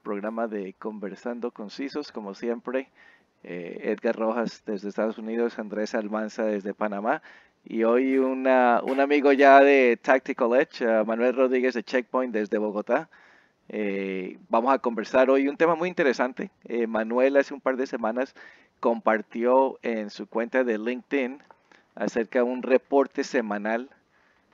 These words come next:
de, de estudio de amenazas, ¿correcto? De, de Checkpoint Research.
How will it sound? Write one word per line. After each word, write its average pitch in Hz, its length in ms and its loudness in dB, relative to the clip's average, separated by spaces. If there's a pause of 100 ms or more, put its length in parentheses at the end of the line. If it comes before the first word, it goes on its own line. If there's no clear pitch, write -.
(340)
de, 101 1300 -2
de 113 220 0
estudio 139 400 4
de 143 100 4
amenazas, 113 680 -4 (140)
¿correcto? 127 600 -4
De, 98 320 -2
de 92 140 -8
Checkpoint 123 640 -6
Research. - 640 -10